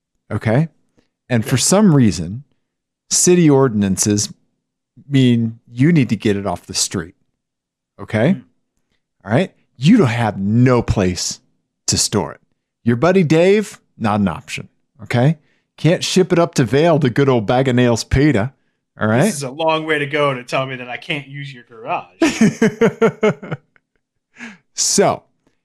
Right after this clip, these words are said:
Speaker 1: you don't want to let go of the car, right?
Speaker 2: Mm-hmm.
Speaker 1: You want to be able to get it back. You've priced out storage units, right? You've run the numbers. You've got Google Sheets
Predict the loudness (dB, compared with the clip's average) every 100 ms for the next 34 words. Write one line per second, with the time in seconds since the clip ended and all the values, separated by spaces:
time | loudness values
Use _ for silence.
0 | _ _ _ -4 2 2 4 2 4 4
1 | 4 4 4 4 4 2 0 -4 -6 -18
2 | _ _ _ _ _ -2 0 0 -2 -16
3 | _ _ _ -6 0 2 0 -2 _ _
4 | -2 -2 2 2 2 0 0 0 -2 -2
5 | -6 -8 -4 -2 -2 -6 -2 0 0 0
6 | -2 -2 -2 2 2 2 0 -6 -6 -14
7 | -16 -16 _ _ _ _ -4 -2 -2 -6
8 | _ _ _ _ -2 0 2 2 4 4
9 | 4 2 -2 -4 -2 -2 -4 -10 -2 2
10 | 4 2 2 0 0 0 -4 -6